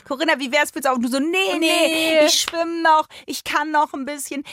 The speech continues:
Speaker 1: lasst mich." Aber dann haben sie dir eine Banane runtergeworfen und das war das Problem, weil die Banane hat dir wieder neues Magnesium, Calcium und
Speaker 2: Und dann
Speaker 1: was
Speaker 2: hab
Speaker 1: die
Speaker 2: ich
Speaker 1: tolle Banane alles
Speaker 2: Mhm.
Speaker 1: drin hat. Und dann bist du noch mal weitergeschwommen.
Speaker 2: Ja.
Speaker 1: Und bist dann erst auf der Johnny Depp Insel gelandet,
Speaker 2: Mhm.
Speaker 1: wo er dir ein bisschen Rum abgegeben hat,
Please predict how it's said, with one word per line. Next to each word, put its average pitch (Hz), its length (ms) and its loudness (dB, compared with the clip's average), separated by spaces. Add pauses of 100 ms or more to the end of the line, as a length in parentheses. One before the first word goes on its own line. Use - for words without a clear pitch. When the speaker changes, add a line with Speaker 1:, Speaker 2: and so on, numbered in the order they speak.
Speaker 1:
lasst 269 320 -2
mich." 277 220 -8
Aber 240 180 2
dann 240 160 -2
haben 262 80 -2
sie 254 100 -6
dir 247 100 -4
eine 240 120 -2
Banane 277 400 2
runtergeworfen 190 680 -2
und 175 80 -6
das 254 220 0
war 226 80 -2
das 196 140 -8
Problem, 175 360 -6
weil 160 100 0
die 165 80 -4
Banane 202 520 0
hat 226 140 -6
dir 208 120 -8
wieder 196 200 0
neues 196 340 -2
Magnesium, 185 720 -2
Calcium 165 580 -2
und 160 100 2
Speaker 2:
Und 156 80 2
dann 208 100 2
Speaker 1:
was 170 80 0
Speaker 2:
hab 170 100 -2
Speaker 1:
die 214 120 0
Speaker 2:
ich - 180 -4
Speaker 1:
tolle 262 260 0
Banane 170 460 -2
alles 165 220 -4
Speaker 2:
Mhm. 165 60 -6
Speaker 1:
drin 160 140 -4
hat. 147 100 -6 (240)
Und 147 200 -6
dann 226 240 2
bist 214 200 0
du 190 40 -6
noch 185 80 0
mal 170 120 -2
weitergeschwommen. 143 680 -4 (100)
Speaker 2:
Ja. 170 300 -8
Speaker 1:
Und 185 180 4
bist 202 240 2
dann 214 160 2
erst - 240 -2
auf 208 100 -4
der 196 120 -2
Johnny 180 260 0
Depp 208 220 0
Insel 151 300 -2
gelandet, 139 460 -2
Speaker 2:
Mhm. 175 320 0
Speaker 1:
wo 185 140 4
er 180 60 4
dir 170 120 0
ein 165 60 2
bisschen 175 220 0
Rum 226 240 4
abgegeben 165 520 0
hat, 254 120 4